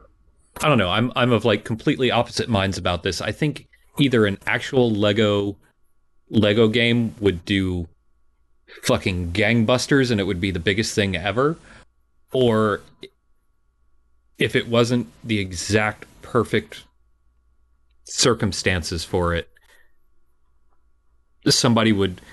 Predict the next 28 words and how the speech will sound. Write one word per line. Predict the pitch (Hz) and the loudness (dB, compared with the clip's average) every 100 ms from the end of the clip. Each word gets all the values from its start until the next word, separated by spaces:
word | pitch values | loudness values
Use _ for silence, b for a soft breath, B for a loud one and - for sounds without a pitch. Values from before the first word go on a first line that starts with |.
| B - | B -10
try | - 131 | -2 2
real | 123 120 113 | 4 4 4
hard, | 117 104 101 | 4 2 2
make | 110 98 | -2 -2
a | 90 | -4
shitty | - 139 117 110 | -2 0 0 2
game | 104 98 | 0 0
that | 95 | -2
was | 87 78 | -6 -10
broken | - 101 110 107 | 0 2 2 0
as | 87 | -2
fuck. | - 95 85 - B B - | -2 -2 -2 -8 B B -4
Like, | 90 | -2
you'd | 95 85 | -2 0
try | 117 | 0
to | 110 | 0
pra-, | - 110 110 | 0 -2 -2
place | - 104 - | 0 0 0
a | |
brick | 87 95 90 - - | -2 -2 -2 -8 -8
and | 98 92 | -6 -4
all | 90 101 101 | -2 0 2
the | 98 | 4
other | 98 | 2
bricks | 95 98 - | 2 0 -2
would | 131 - | -8 -4
fly | 110 98 | -2 0
off | 95 92 - | 0 -2 -6